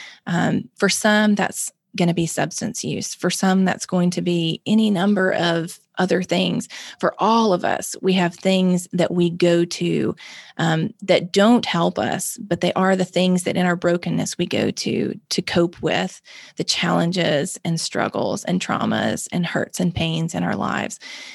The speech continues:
And Father, would you bring us to you instead of to those things? Would you help us to have, um, uh, hearts that are open to receiving the love that you have for us, um, whether or not we have understood that well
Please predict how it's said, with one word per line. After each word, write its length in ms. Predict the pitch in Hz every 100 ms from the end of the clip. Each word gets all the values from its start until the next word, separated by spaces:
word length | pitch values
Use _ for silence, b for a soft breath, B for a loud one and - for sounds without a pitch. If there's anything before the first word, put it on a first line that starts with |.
| B
And 80 | -
Father, 240 | 185 190 190
would 160 | 190
you 80 | 185
bring 260 | 202 214 220
us 160 | 190
to 120 | - 190
you 560 | 196 208 190 170 196 -
instead 440 | 175 170 - 175
of 240 | 175 170 - _ _
to 320 | - 185 185 185
those 300 | 175 180 -
things? 500 | 165 160 185 208 - B B B B
Would 140 | 180
you 40 | 185
help 260 | - -
us 260 | 208 180 -
to 80 | 180
have, 480 | - 175 175 170 190
um, 400 | - 160 165 185 - _ B B B B B
uh, 200 | - -
hearts 440 | - - 208 - -
that 200 | 190 175
are 180 | 165 -
open 440 | 190 214 208 190
to 160 | 185 175
receiving 400 | 175 - 196 190
the 80 | 175
love 200 | 170 170
that 160 | 175
you 60 | 175
have 320 | - 185 262
for 220 | - -
us, 380 | - - 202 - -
um, 360 | 170 170 170 - _ _ -
whether 380 | 180 202 208 202
or 40 |
not 280 | 185 175 -
we 160 | 175
have 400 | 165 170 165 165 -
understood 540 | 175 170 - - 170
that 240 | 165 160 -
well 420 | 165 160 160 160